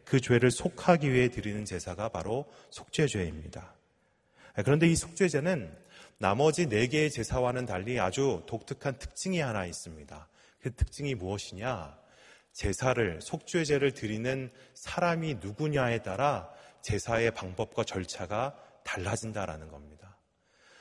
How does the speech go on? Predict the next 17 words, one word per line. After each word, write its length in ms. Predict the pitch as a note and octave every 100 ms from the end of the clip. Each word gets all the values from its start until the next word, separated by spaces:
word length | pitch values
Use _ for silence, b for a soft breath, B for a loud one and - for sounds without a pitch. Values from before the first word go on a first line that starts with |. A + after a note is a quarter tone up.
| b
아, 100 | -
제사에 460 | - C3 C#3 E3+ E3+
드리는 340 | C#3 C#3+ D#3+
범위도 460 | - - G#2 C#3+ D3+
달라지고요. 760 | B2 G2 G2+ F#2+ F2+ D#2+ G2 F#2+ _ _ _
또 100 | -
절차도 960 | B2+ A2 A#2+ - C#3 C3 C#3 C#3+ - -
달라지고, 720 | G#2 G2 G2+ - - F2+ A#2 - b b
또 100 | D#3+
제사를 440 | - A2 C#3+ C#3+ D3
드리는 480 | A#2+ A#2 C3+ D3+ D3 b b -
제물의 460 | - G2+ C3 C#3+
종류도 680 | - G#2+ C#3 D3+ F#2 E2 D#2
달라집니다. 840 | - E2+ E2+ - D#2 D#2+ F#2 F#2 _ _ _ _ B B B B B
대제사장이 640 | - C3+ D3 D3+ D#3 E3 D3+
드릴 300 | B2 C#3+ C#3+
때와 580 | A2+ B2 C#3 F2+ D2